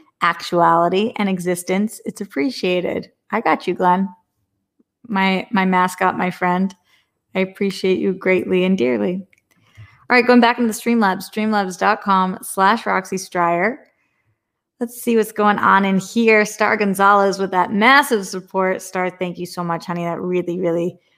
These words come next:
means a lot to me, especially as I'm trying to buy two new chairs in the next week.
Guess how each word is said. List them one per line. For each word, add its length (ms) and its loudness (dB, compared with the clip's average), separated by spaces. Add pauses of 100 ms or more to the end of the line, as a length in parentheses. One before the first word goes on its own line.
(160)
means 180 0
a 80 0
lot 220 4
to 60 -8
me, 60 -2
especially 400 -4
as 100 -4
I'm 140 -6 (680)
trying 240 4
to 80 2
buy 180 4
two 260 0
new 160 2
chairs 480 0
in 120 -6
the 60 -2
next 360 -4
week. 520 -2